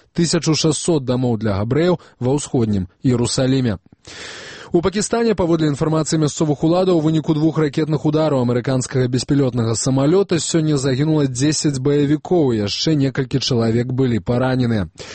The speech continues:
У Рызе каля тысячы чалавек сёння ўзялі ўдзел у шэсці ветэранаў латвійскага легіёну Waffen S S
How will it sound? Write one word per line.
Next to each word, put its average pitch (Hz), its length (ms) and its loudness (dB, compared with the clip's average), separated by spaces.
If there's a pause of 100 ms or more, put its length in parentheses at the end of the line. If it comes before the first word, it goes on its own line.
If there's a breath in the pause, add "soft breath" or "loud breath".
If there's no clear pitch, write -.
(180 loud breath)
У 160 240 2
Рызе 180 400 0
каля 147 480 -2
тысячы 180 560 -2
чалавек 160 480 2
сёння 131 320 0
ўзялі 131 400 0
ўдзел 160 240 2
у 170 80 4
шэсці 139 480 -2
ветэранаў 131 560 0
латвійскага 120 480 0
легіёну 123 560 2
Waffen 120 400 -2
S 107 160 -2
S 180 240 0